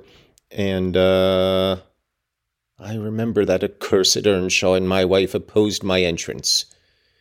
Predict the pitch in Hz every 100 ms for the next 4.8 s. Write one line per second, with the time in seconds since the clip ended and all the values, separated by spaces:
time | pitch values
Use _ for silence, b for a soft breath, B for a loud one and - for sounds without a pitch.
0 | _ - 95 101 117 117 - - - -
1 | 120 - 117 113 - 165 - - 127 _
2 | 135 143 - 92 73 - - 65 64 98
3 | 104 107 87 127 127 127 120 - 110 107
4 | 101 - 98 101 90 92 90